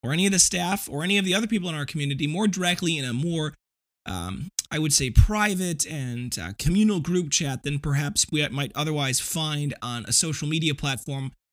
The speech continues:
like Instagram and Facebook, please join our Discord server. We have the link in the top of the description. The Discord server is its own platform. It's managed by us at the company. It allows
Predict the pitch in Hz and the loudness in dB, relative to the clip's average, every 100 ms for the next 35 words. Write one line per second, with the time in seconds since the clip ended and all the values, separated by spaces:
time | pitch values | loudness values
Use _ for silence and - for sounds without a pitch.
0 | _ - 131 143 - 147 143 135 190 190 | _ -6 -2 0 0 0 -2 0 0 0
1 | - 151 143 - 202 220 196 185 185 180 | -2 -6 -6 -4 -2 0 -2 -4 -4 -4
2 | 143 143 139 165 - - 151 139 113 - | -6 -4 -2 0 0 -2 -6 -6 -4 0
3 | - 151 143 127 117 120 151 143 180 175 | 0 0 -4 -4 -6 -4 -4 -2 -2 -2
4 | 185 170 117 127 143 156 - 127 - - | -2 -4 -4 -4 -4 -4 -4 -4 -2 -2
5 | 147 185 156 143 143 131 - 147 - _ | -2 -4 -2 -2 -2 -6 -8 -8 -10 _
6 | - 151 214 - 208 175 190 180 175 175 | -2 2 4 4 2 2 0 -2 -4 -6
7 | 131 131 110 113 156 196 190 196 175 175 | -6 -8 -6 -4 0 0 0 0 0 -2
8 | 170 156 113 113 113 170 170 - 139 143 | -6 -4 -2 0 0 -2 -4 -4 -2 -2
9 | 190 160 165 - 131 143 - - 165 151 | 0 -2 2 2 0 -4 -4 -2 -2 -4
10 | 165 165 151 123 131 | -4 -4 -4 -4 -4